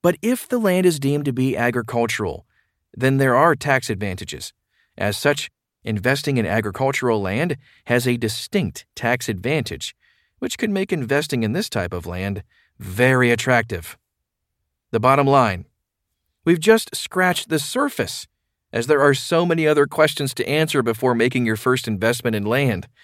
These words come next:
You'll need to research everything from permits to utilities. You'll need to decide whether you're handling the property search yourself or hiring a broker to manage the transaction.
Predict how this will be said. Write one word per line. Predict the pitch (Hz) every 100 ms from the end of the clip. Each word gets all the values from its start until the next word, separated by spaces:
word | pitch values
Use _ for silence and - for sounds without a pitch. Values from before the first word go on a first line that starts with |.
| _ _ _ _
You'll | - 147
need | 190
to | 180
research | 160 165 - 151 -
everything | - 147 143 120 95 -
from | - 82
permits | - 156 147 139 135
to | - 131
utilities. | 139 139 120 101 78 - - _ _ _ _
You'll | 117
need | 123
to | 123
decide | 110 110 107 120
whether | 120 110
you're | 110 104
handling | 104 113 110 110
the | 95
property | - 110 107 104
search | - 110 107
yourself | 87 - - 196 208 - _ _ _ _
or | 185 208
hiring | 151 160 175 175
a |
broker | 139 123 127 131
to | 147
manage | 127 104 104 107
the | 110
transaction. | - 101 98 110 113 - -